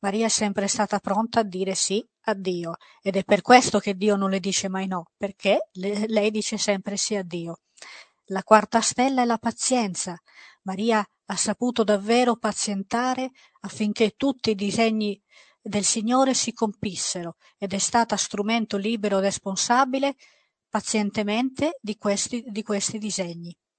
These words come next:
E poi abbiamo la quinta stella, che è la povertà di Maria Santissima, povertà che non è solo povertà materiale. Sappiamo però che lei e la sua famiglia vivevano del lavoro di Giuseppe, quindi, eh, cer-, certamente non erano,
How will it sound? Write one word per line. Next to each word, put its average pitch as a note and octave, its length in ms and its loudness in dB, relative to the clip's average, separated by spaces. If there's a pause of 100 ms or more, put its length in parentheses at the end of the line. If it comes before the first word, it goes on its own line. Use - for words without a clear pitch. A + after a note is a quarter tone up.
(640)
E F#3+ 100 -6
poi G#3 180 4
abbiamo G3+ 180 2
la G3+ 140 2
quinta A#3 320 0
stella, F3+ 480 -2
che - 160 -6
è F#3+ 40 -2
la F#3 120 -2
povertà G3+ 580 2
di F#3 120 -4
Maria F#3 280 -4
Santissima, F3+ 880 -6 (300)
povertà A3+ 480 6
che A#3 120 -2
non A3 200 0
è A#3+ 80 6
solo G3+ 300 2
povertà G3 600 0 (280)
materiale. F#3+ 760 0 (160)
Sappiamo G3+ 460 -4
però G3 280 4
che G3+ 200 -4
lei G3+ 160 0
e - 20 2
la F#3+ 80 -2
sua F#3+ 160 -6
famiglia G3+ 400 -4
vivevano F#3+ 420 -2
del F#3+ 160 -2
lavoro F#3+ 360 0
di F#3 120 -6
Giuseppe, F#3 560 -2
quindi, G3+ 420 -4 (380)
eh, F#3+ 420 -8
cer-, A3+ 280 -6 (260)
certamente A3 640 0
non G3 160 -2
erano, F#3+ 440 0